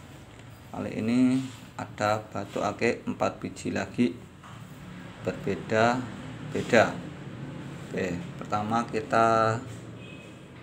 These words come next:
yang ini dulu, ya.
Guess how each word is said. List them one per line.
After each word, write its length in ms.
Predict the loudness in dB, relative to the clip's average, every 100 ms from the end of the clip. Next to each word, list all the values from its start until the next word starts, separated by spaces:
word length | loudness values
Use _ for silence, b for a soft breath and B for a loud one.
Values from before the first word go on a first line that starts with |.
| -18 -16 -16 -16 -18 -16 -16 -16 -16 -16 -16 -14 -14 -12 -12 -12 -14 -12 -12 -4
yang 160 | -2 0
ini 160 | 0
dulu, 240 | 0 0 2
ya. 240 | 2 2